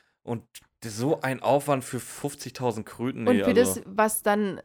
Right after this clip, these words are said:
Speaker 2: passiert, wenn du festgenommen wirst, wie sie ja alle jetzt werden. Also würde ich vielleicht nicht riskieren.
Speaker 1: Nee, also es ist halt,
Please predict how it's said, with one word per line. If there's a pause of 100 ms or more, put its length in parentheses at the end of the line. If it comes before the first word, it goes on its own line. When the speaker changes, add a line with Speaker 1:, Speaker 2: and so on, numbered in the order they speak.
(100)
Speaker 2:
passiert,
wenn
du
festgenommen
wirst,
wie
sie
ja
alle
jetzt
werden. (460)
Also
würde
ich
vielleicht
nicht
riskieren. (840)
Speaker 1:
Nee,
also
es
ist
halt,